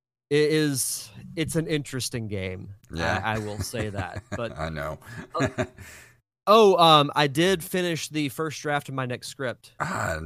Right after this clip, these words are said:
Speaker 2: I, I still gotta read it. I'm gonna do that, uh, either later tonight or tomorrow.
Speaker 1: Yeah, no worries. No, it's, I, I finished the first draft, and, uh, there will be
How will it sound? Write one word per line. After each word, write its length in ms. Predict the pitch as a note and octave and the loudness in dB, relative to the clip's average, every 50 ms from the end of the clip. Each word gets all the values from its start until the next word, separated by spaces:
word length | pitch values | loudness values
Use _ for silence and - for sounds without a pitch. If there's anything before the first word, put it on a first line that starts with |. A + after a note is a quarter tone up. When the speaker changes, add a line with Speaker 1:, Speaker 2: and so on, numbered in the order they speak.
| E2 | -2
Speaker 2:
I, 140 | D#2+ G2+ G#2+ G2+ G2+ - | 0 2 2 2 0 2
I 140 | G#2 G#2+ G2+ | 4 4 4
still 280 | - - - C#3+ C#3+ C3 | 4 2 4 4 6 8
gotta 220 | B2+ B2+ B2 A2+ | 8 8 8 8
read 260 | G2 G2+ A2+ A2 G2 | 8 6 6 6 6
it. 180 | F2 D#2 - - - | 4 2 2 -2 -6
I'm 160 | D#2+ E2+ F2 | -4 -2 -2
gonna 140 | F2+ F2 E2+ | -2 -2 -2
do 240 | E2 D2+ F2 F2 E2+ | -2 0 0 0 2
that, 300 | D#2 E2+ E2+ E2 - - - | 4 4 2 2 0 -2 -6
uh, 260 | - E2 E2+ E2 D#2+ D#2+ | -6 -2 -2 0 0 0
either 200 | E2+ E2+ E2 D#2+ - _ _ _ - - - | 0 -2 -2 -4 -6 _ _ _ -20 -16 -8
later 340 | E2 F#2+ A#2 C3 B2+ B2+ A#2+ | -2 2 4 4 4 4 2
tonight 480 | - - A2 G#2 G#2+ A2 A2 G#2+ G#2 | 0 -2 -2 0 0 2 2 0 0
or 100 | F#2+ F2+ | 0 -2
tomorrow. 680 | - - - E2 D#2 D#2+ D#2+ D#2 D2+ D2+ D2 D2 D2 - _ _ _ _ _ _ _ _ _ _ _ _ _ _ _ _ _ _ | -2 -4 -8 -6 -6 -4 -4 -4 -4 -4 -4 -6 -8 -10 _ _ _ _ _ _ _ _ _ _ _ _ _ _ _ _ _ _
Speaker 1:
Yeah, 180 | E3 G3+ G#3 D#3 | -4 -2 -2 0
no 180 | C#3+ D#3 D#3+ D#3 | 0 0 0 0
worries. 400 | B2 A2 G#2 G#2+ A#2 A#2 - - | 0 0 -2 -4 -6 -8 -10 -10
No, 140 | B2 B2+ B2+ | -6 -2 -2
it's, 300 | B2+ B2+ B2 A2 - - - - | 0 0 -2 -4 -8 -8 -2 0
I, 340 | C3+ B2+ C3 B2+ C3 B2 G#2 - - - _ _ _ - - - | 2 2 4 2 0 -4 -6 -12 -20 -20 _ _ _ -16 -6 -4
I 100 | - C3+ | -2 -2
finished 300 | - G3 G3+ G3 F3 - | 0 0 0 0 0 -2
the 80 | F#3+ | -4
first 340 | D#3 - F#3 F3+ D3+ B2+ C3+ | -4 -2 -2 -2 -2 -4 -4
draft, 560 | - D3+ D3 D3 D3+ D#3 E3 D#3 - - - | -2 2 4 4 4 4 2 0 -2 -4 -4
and, 240 | C3 A#2+ A#2 A2+ A2+ | -2 -2 -2 -4 -6
uh, 160 | - G2 G2+ - | -8 -10 -12 -6
there 160 | B2 C3+ C3+ C#3 | -4 -2 0 0
will 60 | C3+ | 0
be 420 | B2 C3 C3 C3 B2+ B2+ B2 A#2+ | 0 0 0 0 -2 -2 -4 -6